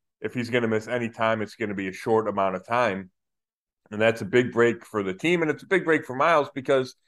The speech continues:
you know, I've talked to Myles plenty of time, plenty of times, and he's talked about how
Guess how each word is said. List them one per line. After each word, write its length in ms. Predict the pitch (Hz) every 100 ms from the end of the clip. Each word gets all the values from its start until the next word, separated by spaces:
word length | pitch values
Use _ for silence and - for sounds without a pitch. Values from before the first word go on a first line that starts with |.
| _ _ _
you 60 | 123
know, 60 | 143
I've 120 | 160
talked 180 | 147 -
to 60 |
Myles 220 | 127 135 -
plenty 260 | 131 123
of 100 | 117
time, 400 | 127 127 120 113 _ _ _ -
plenty 200 | 135 120
of 80 |
times, 400 | 139 143 127 120 -
and 160 | 117 120
he's 300 | 127 127 123
talked 300 | 156 147 139
about 180 | 123 120
how 160 | 110